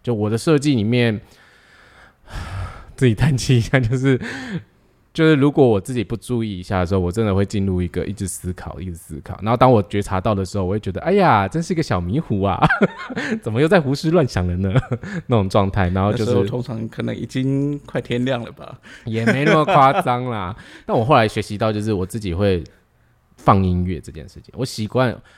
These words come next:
Speaker 1: 我发现我以前就是求学时间啊，求学时间，<laughs> 求学、求学期间，我自己住宿舍套房的时候，我都会放音乐睡觉。但是有些人不喜欢这件事情，但我觉得对我来说还蛮好的。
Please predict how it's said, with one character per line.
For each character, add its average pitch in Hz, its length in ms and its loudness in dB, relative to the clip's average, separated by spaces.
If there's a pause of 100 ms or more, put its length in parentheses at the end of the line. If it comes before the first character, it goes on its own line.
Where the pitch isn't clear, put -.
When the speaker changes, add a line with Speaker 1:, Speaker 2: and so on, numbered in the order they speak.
(120)
Speaker 1:
我 120 80 -4
发 220 80 6
现 247 100 6
我 175 100 6
以 113 60 2
前 101 320 -4 (220)
就 - 100 -6
是 127 300 0 (160)
求 113 260 4
学 107 180 0
时 101 220 -4
间 98 260 -2
啊， 92 220 -2 (160)
求 - 160 -10
学 101 120 -4
时 92 220 -8
间， 127 240 0 (100)
<laughs> 214 180 -6
求 131 200 2
学、 131 360 0
求 147 420 2
学 123 340 0
期 117 320 -6
间， 123 360 2 (480)
我 104 160 2
自 147 180 -4
己 104 160 0
住 107 240 -2
宿 113 160 -2
舍 107 160 2
套 107 180 2
房 82 160 -2
的 65 120 -10
时 - 120 -12
候， 87 200 -6
我 82 180 -6 (280)
都 104 180 6
会 104 140 4
放 92 200 0
音 85 120 -6
乐 80 160 -8
睡 - 260 -14
觉。 - 100 -20 (400)
但 185 120 4
是 185 80 6
有 120 80 6
些 113 140 0
人 98 100 2
不 98 80 -4
喜 76 160 -12
欢 82 180 -8
这 82 80 -10
件 82 180 -10
事 - 180 -16
情， - 140 -20 (460)
但 - 100 -2
我 104 80 4
觉 98 120 2
得 - 20 4
对 117 100 4
我 95 60 6
来 85 80 2
说 90 100 0
还 87 60 2
蛮 80 240 -4
好 - 260 -14
的。 - 120 -20